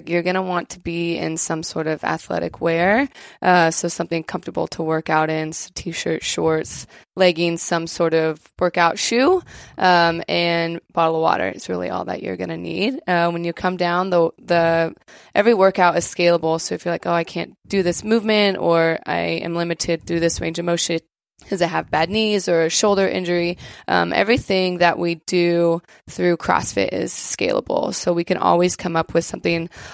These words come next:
alternative for you. So, um, never let that be, uh, a re-,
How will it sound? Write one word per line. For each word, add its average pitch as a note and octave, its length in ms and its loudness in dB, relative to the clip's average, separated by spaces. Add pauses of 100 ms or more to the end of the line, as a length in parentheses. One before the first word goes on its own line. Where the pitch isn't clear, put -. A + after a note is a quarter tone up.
alternative F#3 640 2
for G3+ 220 0
you. G#3 340 4
So, F3 480 4
um, E3+ 460 0
never F3 260 2
let F3 240 -2
that - 240 -2
be, F3 400 -4 (300)
uh, E3+ 300 0 (140)
a F3+ 120 4
re-, F3+ 180 4